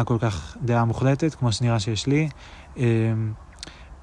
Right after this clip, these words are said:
אה, ציינת שהרבה פעמים אני חושב שאני יודע מה הולך לקרות ומה הולך להגיד,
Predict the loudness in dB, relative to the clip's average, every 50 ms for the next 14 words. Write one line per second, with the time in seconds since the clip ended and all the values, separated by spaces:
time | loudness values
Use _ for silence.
0 | -4 0 2 2 2 2 4 4 4 4 4 4 4 4 4 4 4 4 4 4
1 | 4 4 4 2 0 0 0 0 2 2 2 2 2 4 4 4 4 4 4 4
2 | 2 2 2 2 2 4 4 2 2 2 0 -6 -4 -2 0 0 2 2 2 2
3 | 2 2 0 0 -2 2 4 4 4 4 2